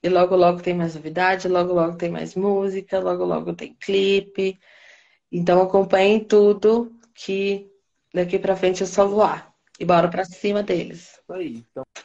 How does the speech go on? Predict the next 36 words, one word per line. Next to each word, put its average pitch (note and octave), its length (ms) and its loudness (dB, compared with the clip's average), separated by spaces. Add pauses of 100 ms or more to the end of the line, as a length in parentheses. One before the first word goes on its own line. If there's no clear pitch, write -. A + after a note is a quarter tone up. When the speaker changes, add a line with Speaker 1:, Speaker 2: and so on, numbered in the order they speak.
(420)
Speaker 2:
foi F3 180 -8
isso, B2+ 220 -8
pessoal. B2 320 -8
Lembrando, C3+ 720 -8 (320)
se - 100 -16
vocês D3 200 -10
perderam D3 380 -2
alguma E3 200 -10
parte, C#3+ 380 -12
eu C#3 40 -8
gostaria C#3 320 -8
de C#3 140 -14
rever C#3 360 -6
nossa D#3+ 200 -14
entrevista. C3+ 600 -10
A B2+ 180 -8
live B2 160 -12
fica B2+ 160 -20
salva A#2+ 260 -14
aqui C3 140 -20
no D#3+ 60 -14
Instagram, D#3+ 460 -10 (540)
pelas F#3+ 220 -8
plataformas E3+ 760 -8
YouTube, F3 420 -8
Spotify, D#3 680 -8 (100)
Amazon D#3+ 360 -10
Music C#3 560 -10
e C3+ 120 -8
Apple C#3 220 -6
Podcasts. - 720 -14 (140)
Basta A#2+ 280 -14
procurar B2+ 300 -12
pelo C3 160 -16
Camarote B2+ 280 -10
Entrevista. B2 600 -10